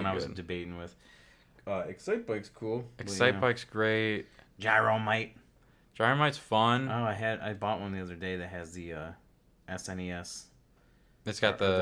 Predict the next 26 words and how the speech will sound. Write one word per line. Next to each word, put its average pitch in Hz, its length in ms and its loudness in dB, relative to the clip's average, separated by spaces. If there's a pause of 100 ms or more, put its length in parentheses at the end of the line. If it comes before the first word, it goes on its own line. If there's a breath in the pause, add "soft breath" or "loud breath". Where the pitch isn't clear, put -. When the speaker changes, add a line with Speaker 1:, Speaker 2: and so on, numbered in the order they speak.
Speaker 1:
the, 92 80 -6
the, 98 80 0
Speaker 2:
Famicom 95 200 2
Speaker 1:
the 104 200 0
Speaker 2:
adapter? 101 340 -2
Speaker 1:
Famicom 92 160 -2
adapter 92 400 -8
in 90 60 -6
it. - 20 -2
Speaker 2:
That's 95 220 -2
cool. 82 300 -14 (300)
Speaker 1:
Yeah. 85 220 -10 (420 loud breath)
You 120 60 -6
can 160 100 4
always 180 240 4
tell 151 260 2
that, 107 180 2
by 95 240 4
the 92 100 -8
way. 90 300 -2
If 85 160 -12
any 117 180 0
of 117 100 -2
you 113 220 0
were 95 280 0 (400 loud breath)
looking 117 640 -2